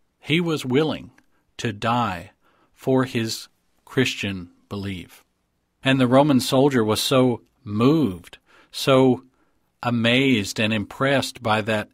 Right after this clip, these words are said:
example, by that shining light the Christian showed,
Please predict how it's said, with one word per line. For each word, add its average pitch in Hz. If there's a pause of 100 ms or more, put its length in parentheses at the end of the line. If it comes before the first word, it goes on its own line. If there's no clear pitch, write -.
(120)
example, 117
by 107
that 117
shining 139
light 117 (360)
the 120
Christian 117 (320)
showed, -